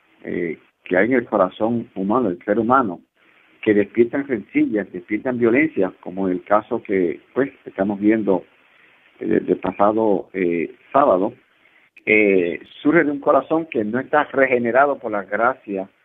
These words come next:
de Jesucristo. Y que el mensaje de amor, el mensaje de la palabra de Dios, es el que hay que,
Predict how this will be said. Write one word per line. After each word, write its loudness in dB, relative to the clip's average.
de -4
Jesucristo. -10
Y -6
que 0
el 2
mensaje 2
de 4
amor, 2
el -8
mensaje 0
de 4
la 2
palabra 2
de -4
Dios, 0
es 4
el -2
que -6
hay -2
que, -2